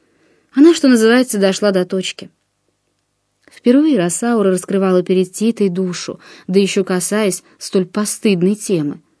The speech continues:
Она даже призналась, что раньше не обращалась к ней ни с чем подобным,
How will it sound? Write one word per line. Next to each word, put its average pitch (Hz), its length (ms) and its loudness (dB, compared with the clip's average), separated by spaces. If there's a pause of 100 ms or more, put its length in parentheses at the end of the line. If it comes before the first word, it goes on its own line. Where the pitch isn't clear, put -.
(560)
Она 240 200 2
даже 254 220 4
призналась, 240 560 2
что - 240 -4
раньше 254 560 0 (220)
не 214 220 4
обращалась 233 760 0
к - 60 -4
ней 196 100 4
ни 208 140 2
с - 20 -2
чем 190 300 -2
подобным, 220 600 2